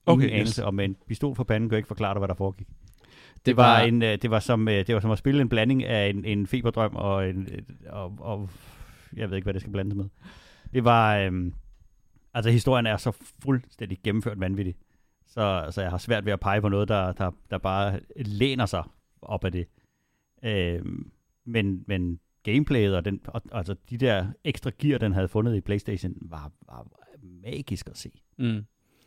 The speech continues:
Speaker 3: Jeg tænker, han er en spændende udvikler, og, og jeg, jeg, jeg vil sige, jeg, jeg bouncede heller ikke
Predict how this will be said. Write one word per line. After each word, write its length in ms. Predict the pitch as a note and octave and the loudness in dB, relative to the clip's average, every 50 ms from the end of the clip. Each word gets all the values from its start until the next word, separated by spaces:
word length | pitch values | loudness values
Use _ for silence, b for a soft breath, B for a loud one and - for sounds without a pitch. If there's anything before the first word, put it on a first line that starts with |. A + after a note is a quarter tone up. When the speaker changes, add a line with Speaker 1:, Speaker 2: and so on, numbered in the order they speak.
| b b b b b b b _ _ _ _ _ _ - | b b b b b b b _ _ _ _ _ _ -18
Speaker 3:
Jeg 160 | - A2+ A2+ - | -14 -14 -6 -2
tænker, 260 | - C3 B2+ C3 B2+ | 0 2 4 4 4
han 180 | B2+ B2 A#2 | 4 4 2
er 80 | A2+ A2 | 2 0
en 80 | G#2+ G#2 | -2 -2
spændende 420 | - - A#2+ A#2+ B2 B2 A#2+ A2+ | 0 0 2 2 2 2 2 2
udvikler, 400 | A2+ A#2 A#2 A2 A2+ G#2 A2 G2+ | 2 0 0 0 -2 -2 -2 -2
og, 400 | G2 G2 G2 G#2 G2+ G2 F#2 - _ - - | -2 -2 -2 -4 -4 -6 -8 -14 _ -16 -14
og 160 | G#2 G#2+ G#2+ | -10 -8 -6
jeg, 160 | G#2+ G#2 G#2+ - - - - - | -6 -6 -6 -8 -10 -18 -18 -16
jeg, 160 | D3+ C#3 B2+ - _ - C#3 | -14 -14 -14 -14 _ -14 -12
jeg 100 | C3+ C3+ | -10 -8
vil 80 | C3 | -8
sige, 340 | C3 - D3 D3 C#3 C3 B2 | -8 -6 -6 -4 -4 -4 -4
jeg, 100 | A#2 A2+ - _ - | -4 -6 -10 _ -12
jeg 140 | - A2+ G#2+ - _ - | -10 -10 -10 -8 _ -4
bouncede 540 | G#2 G2+ A#2+ C#3+ E3+ - - D#3+ C3 A#2+ | -2 2 2 2 2 2 0 0 0 0
heller 200 | A#2 C3+ C#3 B2+ | 2 2 2 2
ikke 160 | B2 B2+ _ | 0 -2 _